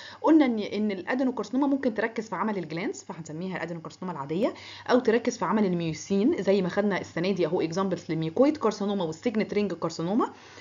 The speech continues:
اوكي، سواء الميوسين يعني اكسترا سيلولر او انترا سيلولر، اوكي، او تفشل في كل حاجه،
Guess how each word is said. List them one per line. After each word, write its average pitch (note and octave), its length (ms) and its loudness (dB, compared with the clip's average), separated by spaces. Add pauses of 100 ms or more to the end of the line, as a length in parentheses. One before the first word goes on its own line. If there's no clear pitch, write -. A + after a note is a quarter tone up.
اوكي، G#3+ 400 0
سواء F3 260 2
الميوسين D3+ 560 -4
يعني F3 220 -2
اكسترا - 280 -4
سيلولر F3 420 0
او G#3+ 160 2
انترا A3+ 240 -2
سيلولر، B3 400 2 (300)
اوكي، D4 280 0 (240)
او A#3+ 100 8
تفشل C4 480 0
في G3 120 -4
كل A3 260 -2
حاجه، C#3 380 -12